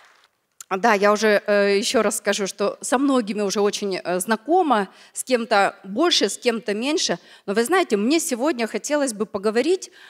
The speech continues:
вот не со всеми, не вот с массой, а вот с каждым, с тобой. Вот могу я с вами сейчас говорить на «ты»?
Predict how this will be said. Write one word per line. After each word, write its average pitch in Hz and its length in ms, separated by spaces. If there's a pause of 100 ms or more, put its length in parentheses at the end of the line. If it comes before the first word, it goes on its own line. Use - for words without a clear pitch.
(140)
вот 208 320
не 254 140
со 277 180
всеми, 320 760
не 202 120
вот 220 160
с - 100
массой, 226 520 (220)
а 190 80
вот 208 140
с - 80
каждым, 220 580
с - 100
тобой. 214 580 (340)
Вот - 300
могу 254 380
я 349 120
с - 120
вами 302 240
сейчас 233 420
говорить 208 320
на 208 140
«ты»? 202 320